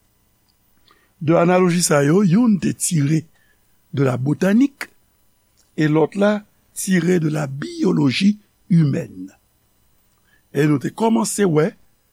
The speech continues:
verset dans Bible là, qui montrait analogie ça, qui tirait de la botanique, ça, la botanique, c'est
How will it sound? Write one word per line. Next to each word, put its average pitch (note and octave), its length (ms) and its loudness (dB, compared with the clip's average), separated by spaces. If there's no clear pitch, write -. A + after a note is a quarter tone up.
verset D#3+ 680 -2
dans C#3+ 180 2
Bible E3+ 340 2
là, A#2+ 380 -6
qui F3 480 -2
montrait D3+ 840 -4
analogie C#3+ 640 0
ça, - 460 -6
qui E3+ 160 -4
tirait F3 680 -4
de D3+ 80 -8
la C3 140 -6
botanique, D#3+ 480 -2
ça, - 160 -8
la A2+ 100 -12
botanique, B2 520 -6
c'est F3+ 480 -2